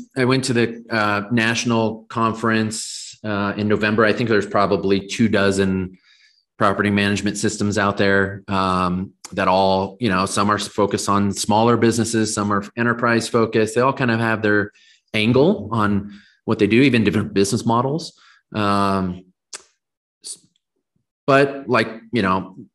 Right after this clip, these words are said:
like many industries, there'll probably be some consolidation over the years that we'll see over the next five years, um, because it's hard for twenty-five different <laughs> P M Ss to exist in one industry.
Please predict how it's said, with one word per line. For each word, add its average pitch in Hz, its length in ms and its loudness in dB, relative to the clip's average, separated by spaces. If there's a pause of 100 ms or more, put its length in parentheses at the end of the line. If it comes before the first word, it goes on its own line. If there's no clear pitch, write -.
like 127 580 -4
many 123 280 4
industries, 117 500 4
there'll 107 180 4
probably 110 340 2
be 104 440 2
some 104 180 -4
consolidation 101 760 0
over 101 160 0
the 101 100 0
years 104 400 2
that 101 100 0
we'll 98 100 -2
see 104 260 0
over 101 100 2
the 98 120 -2
next 101 180 -6
five 95 220 -2
years, 98 520 -2
um, 92 640 -4
because - 420 -8 (460)
it's - 80 -20
hard 87 220 -2
for 90 280 -2 (760)
twenty-five 90 580 -2
different 98 420 -4
<laughs> - 0 -
P 135 120 0
M 131 100 0
Ss 127 380 0
to 110 340 2
exist 104 440 -2
in 101 100 0
one 104 180 0
industry. 120 500 -2